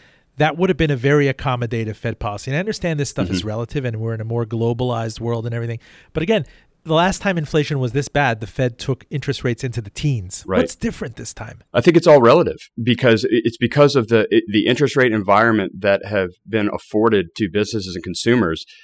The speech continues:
Speaker 2: that change from where we've been, say, over the past several years, or really even a-, across the majority of the last cycle, that's a big change. That, that's a, that, that, that is a, a, a significant, uh, alteration in, in borrowing costs. And so that, that feels like a, a,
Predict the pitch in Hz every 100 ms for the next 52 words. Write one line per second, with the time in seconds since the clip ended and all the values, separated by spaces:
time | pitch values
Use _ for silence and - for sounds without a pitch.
0 | _ 101 98 113 143 _ - 123 123 113
1 | - 92 104 110 98 85 113 113 - 95
2 | 92 90 - 107 95 - 110 104 90 98
3 | 127 101 101 170 120 110 101 101 - 117
4 | 107 104 95 98 110 107 95 95 95 98
5 | - 107 120 - 85 - _ _ 117 117
6 | 110 110 101 - 95 80 69 101 101 -
7 | 110 113 98 87 113 98 110 110 117 107
8 | 98 87 _ 101 110 98 95 - 101 110
9 | - 104 101 - _ - - - 107 -
10 | 95 104 - 98 85 95 95 90 87 104
11 | 90 92 95 85 82 76 - 95 - 95
12 | 104 - - - _ 110 - - 123 120
13 | 110 - 98 95 - 101 92 92 - 95